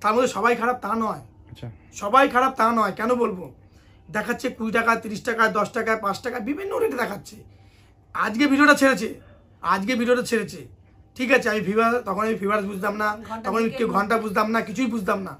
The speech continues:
Speaker 2: হুম।
Speaker 1: আমি যখন গিয়ে দেখছি যে ভিডিওটা আজকে সবে release হলো, কালকে যখন তার কাছে যাচ্ছি, সে তখন পঁয়ত্রিশ টাকা কুর্তি দিতে পারছে না,
Speaker 2: আচ্ছা।
Speaker 1: চল্লিশ টাকা কুর্তি দিতে পারছে না। "আপনি আসুন, আপনার জায়গার নাম বলে দেবো।" জায়গার নাম বলে দেবো যে কারা করেছে আমার সাথে,
Speaker 2: আচ্ছা।
Speaker 1: ঠিক আছে? শুধু আমার সাথে নয়,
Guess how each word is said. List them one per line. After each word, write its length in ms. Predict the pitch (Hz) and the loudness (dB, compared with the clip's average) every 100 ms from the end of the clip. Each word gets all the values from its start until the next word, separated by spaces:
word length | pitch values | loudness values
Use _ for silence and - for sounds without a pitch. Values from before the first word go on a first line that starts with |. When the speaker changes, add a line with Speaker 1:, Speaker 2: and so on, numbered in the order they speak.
| - | -12
Speaker 2:
হুম। 80 | 127 104 | -12 -8
Speaker 1:
আমি 240 | 175 226 262 | -4 0 4
যখন 200 | 254 254 | 4 4
গিয়ে 120 | 247 | 4
দেখছি 480 | 247 - 294 302 - - 185 | 0 2 2 2 -2 -14 -8
যে 80 | |
ভিডিওটা 440 | 180 180 214 226 240 | -4 -2 4 6 6
আজকে 340 | 202 185 208 | 4 -2 -6
সবে 240 | 220 226 226 | -4 -2 -2
release 360 | 196 214 214 | -4 -8 -4
হলো, 260 | 226 277 311 - - | 0 0 -2 -10 -14
কালকে 320 | 190 190 196 247 | -6 -4 0 -2
যখন 240 | 226 233 | 0 -2
তার 140 | 214 | -2
কাছে 140 | 202 208 | -4 -4
যাচ্ছি, 420 | 190 190 - 320 - _ _ - - | -6 -6 -2 -2 -4 _ _ -20 -16
সে 240 | - 220 | 0 2
তখন 260 | 240 233 240 | 4 2 0
পঁয়ত্রিশ 340 | 220 196 226 | 0 -6 -4
টাকা 160 | 240 226 | -2 -2
কুর্তি 220 | 214 202 | -4 -8
দিতে 200 | 190 190 | -2 0
পারছে 300 | 220 - 175 | 0 -2 -8
না, 80 | 143 | -12
Speaker 2:
আচ্ছা। 440 | - - 131 - | -16 -10 -10 -4
Speaker 1:
চল্লিশ 240 | 214 220 - | -2 0 2
টাকা 160 | 240 | 0
কুর্তি 160 | 226 226 | 2 -4
দিতে 200 | 226 226 | 0 4
পারছে 240 | 220 220 | 4 4
না। 80 | 214 | 0
"আপনি 200 | 208 233 | 0 0
আসুন, 480 | 220 208 277 294 - - - | 0 0 4 4 2 -8 -10
আপনার 260 | 185 185 226 | -8 -2 0
জায়গার 320 | 190 196 226 | 0 2 2
নাম 220 | 214 202 | 2 2
বলে 160 | 202 214 | 0 -4
দেবো।" 300 | 190 156 127 - - - - - 165 | -6 -10 -16 -20 -20 -20 -20 -20 -12
জায়গার 300 | 160 208 233 | -6 -2 4
নাম 160 | 233 226 | 4 6
বলে 120 | 233 | 8
দেবো 140 | 247 | 8
যে 180 | 220 226 | 6 0
কারা 240 | 190 196 | -4 -2
করেছে 300 | 220 226 165 | -2 -2 0
আমার 120 | 196 185 | -2 -2
সাথে, 260 | 170 - | -8 -16
Speaker 2:
আচ্ছা। 320 | 120 - - | -20 -20 -14
Speaker 1:
ঠিক 200 | 120 240 | -12 -6
আছে? 100 | 269 | -6
শুধু 200 | - 277 | -4 2
আমার 140 | 285 302 | 4 4
সাথে 220 | 277 233 | 4 -2
নয়, 140 | 220 | -6